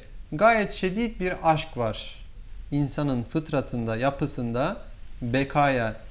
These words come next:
ebedi yaşamaya dair gayet şiddet bir aşk var. Hatta her sevdiği şeyde kuvve-i vahime cihetiyle bir nevi beka tevehhüm eder, sonra sever.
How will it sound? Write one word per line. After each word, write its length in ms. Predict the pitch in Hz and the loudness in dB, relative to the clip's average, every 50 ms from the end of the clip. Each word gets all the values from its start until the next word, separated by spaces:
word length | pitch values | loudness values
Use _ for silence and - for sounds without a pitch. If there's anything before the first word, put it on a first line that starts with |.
| - - | -2 0
ebedi 340 | 143 139 143 147 143 156 196 | 2 4 4 4 2 2 2
yaşamaya 760 | 202 185 151 135 127 - - 139 139 147 147 151 147 139 123 | 2 4 2 2 2 2 0 0 0 2 4 4 4 4 4
dair 460 | 127 120 120 127 156 196 233 - - - - - - - - - | 6 6 6 6 4 2 0 -2 -4 -10 -12 -12 -12 -12 -6 4
gayet 340 | - 160 180 196 190 185 - | 8 8 8 10 8 4 2
şiddet 520 | - - 170 165 170 220 247 247 - - | 0 0 0 0 2 2 0 0 2 2
bir 280 | 160 156 147 - 165 175 | 2 2 4 6 6 6
aşk 240 | 170 139 - - 127 | 6 4 0 -2 -2
var. 280 | 117 107 107 - - - - - - - - - - | -2 -2 -2 -4 -8 -12 -16 -16 -14 -14 -14 -2 6
Hatta 640 | - 233 262 254 - - 156 143 143 147 - - - - - - | 6 6 6 6 6 6 8 8 8 6 2 -6 -12 -14 -16 -10
her 320 | - - 190 226 269 277 254 | -2 4 4 6 6 6 4
sevdiği 640 | 214 - - 202 190 185 180 175 185 208 240 247 226 | 0 0 0 2 2 2 2 2 0 2 2 2 0
şeyde 520 | - - 175 151 135 120 123 127 135 156 - - - - - - - | 0 2 2 2 4 4 4 4 4 2 -2 -10 -12 -12 -12 -12 -8
kuvve-i 520 | - - 185 190 190 202 240 262 247 226 180 | 0 2 2 4 4 4 4 4 4 4 8
vahime 500 | 180 175 180 180 170 180 196 226 240 208 | 10 10 10 10 8 4 2 0 0 2
cihetiyle 680 | - 180 160 151 156 - 156 139 135 139 151 185 208 - - - - - - - | 4 4 4 4 4 4 4 4 6 6 6 4 2 0 -6 -12 -14 -14 -10 -4
bir 240 | 151 156 190 233 254 | -2 0 2 2 2
nevi 420 | 240 226 202 185 175 175 160 147 143 | 2 2 2 2 4 4 4 4 4
beka 440 | 147 139 143 - 160 185 180 165 | 4 2 2 0 2 2 2 2
tevehhüm 460 | - - 139 131 123 117 123 131 123 120 | 0 0 0 2 2 0 0 0 0 0
eder, 400 | 117 117 143 170 214 214 - - - - - - - - | 2 4 4 4 4 4 0 -6 -12 -12 -14 -14 -14 -12
sonra 420 | - - - 240 262 247 202 151 127 | -8 -2 0 2 2 4 4 2 2
sever. 500 | - - 123 113 110 107 107 - - | 2 0 0 0 0 -2 -4 -4 -8